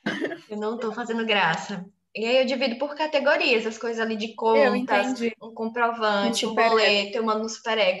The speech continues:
Speaker 1: Exatamente, você
Speaker 2: Claro.
Speaker 1: já pegou
Speaker 2: Eu
Speaker 1: o meu,
Speaker 2: entendi. Eu
Speaker 1: a
Speaker 2: saquei
Speaker 1: dinâmica
Speaker 2: tudo.
Speaker 1: do job.
Speaker 2: A minha preocupação é o que que tem nesse ID, né?
Speaker 1: Ah, eu
Speaker 2: É o que
Speaker 1: mando
Speaker 2: puxa pra mim.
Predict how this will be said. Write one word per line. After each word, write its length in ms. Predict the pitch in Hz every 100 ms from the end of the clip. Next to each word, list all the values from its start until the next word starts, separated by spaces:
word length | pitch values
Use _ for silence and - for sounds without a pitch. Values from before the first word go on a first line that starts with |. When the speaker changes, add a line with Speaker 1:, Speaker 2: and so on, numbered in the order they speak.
| -
Speaker 1:
Exatamente, 840 | 214 220 220 180 196 262 254 208
você 60 | 233
Speaker 2:
Claro. 200 | 202 185
Speaker 1:
já 120 | 208
pegou 420 | 262 254 226 254
Speaker 2:
Eu 80 | 330
Speaker 1:
o 40 |
meu, 180 | 440 494
Speaker 2:
entendi. 220 | 466 403 440 - _ _ _
Eu 100 | 302
Speaker 1:
a 40 | 294
Speaker 2:
saquei 340 | 311 285 285
Speaker 1:
dinâmica 380 | 269 226 220 240
Speaker 2:
tudo. 80 | 233
Speaker 1:
do 40 | 233
job. 320 | 220 185 190
Speaker 2:
A 120 | 233
minha 200 | 247 269
preocupação 720 | 302 294 294 294 277 294 277
é 40 | 269
o 20 |
que 120 | 285
que 100 | 277
tem 140 | - 262
nesse 260 | 277 -
ID, 280 | 262 226 220 208
né? 160 | 214 - _ _ _ _ _ _ - - -
Speaker 1:
Ah, 320 | - 202 196 196
eu 100 | 196 214
Speaker 2:
É 60 | 208
o 20 |
que 80 | 233
Speaker 1:
mando 160 | 233 240
Speaker 2:
puxa 160 | 247
pra 240 | 233 247 269
mim. 360 | 254 226 285